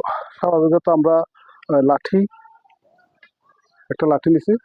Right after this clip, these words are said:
তো আপনার হাইট বরাবর লাঠিটা নেবেন। এরপরে, আহ, আমরা অ্যাটাক হ্যান্ড যেভাবে করছিলাম, ডান হাত এভাবে, বাম হাত এভাবে, এভাবে ধরে আমরা অ্যাটাক হ্যান্ড এভাবে করছিলাম এদিকে,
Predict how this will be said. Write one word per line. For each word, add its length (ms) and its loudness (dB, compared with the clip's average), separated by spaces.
তো 180 0
আপনার 260 -2
হাইট 280 0
বরাবর 280 2
লাঠিটা 480 0
নেবেন। 280 2
এরপরে, 340 2
আহ, 300 0
আমরা 240 2
অ্যাটাক 260 -2
হ্যান্ড 160 2
যেভাবে 280 2
করছিলাম, 420 0
ডান 180 0
হাত 180 -2
এভাবে, 280 2
বাম 200 0
হাত 100 2
এভাবে, 300 0
এভাবে 240 4
ধরে 200 4
আমরা 180 2
অ্যাটাক 280 0
হ্যান্ড 160 2
এভাবে 240 2
করছিলাম 300 -6
এদিকে, 320 0